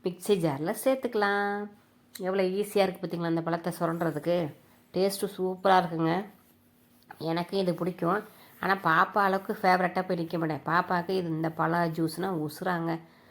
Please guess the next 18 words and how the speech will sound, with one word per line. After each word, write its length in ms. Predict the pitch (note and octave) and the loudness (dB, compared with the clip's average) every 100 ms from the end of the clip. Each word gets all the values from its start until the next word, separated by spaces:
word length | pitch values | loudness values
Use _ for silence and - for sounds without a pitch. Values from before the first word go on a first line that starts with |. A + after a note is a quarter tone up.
| - - | -20 -4
அப்புறம் 380 | D3 D3+ E3+ E3 | 0 2 2 2
நம்மளுக்கு 280 | E3 F#3 F3+ | 2 2 0
என்னங்க 260 | F3+ F#3 | 0 2
வேலை, 240 | E3+ E3 E3 | 0 0 0
செஞ்சு 200 | F3 F3 E3+ | 0 0 -2
கொடுக்குறதோட 600 | E3 D#3 D3+ D#3+ F3 D#3+ - - - | -2 -2 -2 -2 -2 -4 -10 -20 -8
சுரண்டு, 440 | - E3+ F3 F#3 | 2 4 4 0
சுரண்டுன்னு 380 | D#3 E3 F3 F3+ | 0 0 0 -2
சுரண்டி 580 | D#3+ E3 F3+ F#3 D3 - - - | 0 0 0 0 -2 -4 -20 -4
மிக்ஸி 200 | F#3 F3+ | -4 -2
ஜார்ல 360 | G3 F3+ E3 D#3+ | 0 2 0 0
சேர்த்துட்டு 320 | F3+ E3+ E3+ | 0 -2 -2
இருக்கேங்க. 320 | D#3+ D#3+ D#3 C#3+ | -4 -4 -4 -4
அதுல 280 | E3 E3+ E3+ | -2 -2 -2
கொஞ்சமா 520 | F3 F3+ F#3+ G3 F#3+ E3 | -2 0 0 2 0 2
ஜீனியும் 580 | G3 G3 F3+ E3+ D#3+ G#3+ - - - - _ | 2 2 0 0 -2 -4 -10 -20 -20 -20 _
கொஞ்சம் 420 | G3 F#3+ F#3+ F#3 | 0 2 2 2
பாலும் 420 | F3+ F3 F#3+ G3 | 4 6 6 4